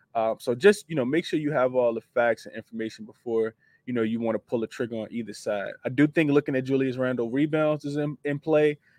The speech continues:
We know that the Knicks give up, the Washington Wizards give up a lot of rebounds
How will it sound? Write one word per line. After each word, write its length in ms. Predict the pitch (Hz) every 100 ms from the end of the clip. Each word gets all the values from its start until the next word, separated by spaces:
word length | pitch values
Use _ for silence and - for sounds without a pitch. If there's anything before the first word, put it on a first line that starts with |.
| _
We 80 | 127
know 140 | 139
that 100 | 143
the 80 | 139
Knicks 260 | 127 135 -
give 220 | 135 123
up, 160 | 120 - - 123 127
the 80 | 131
Washington 380 | 131 143 139
Wizards 240 | 127 127 123
give 160 | 123
up 120 | 110 -
a 40 |
lot 320 | 101 127 139
of 100 | 127
rebounds 600 | 135 131 135 139 135 -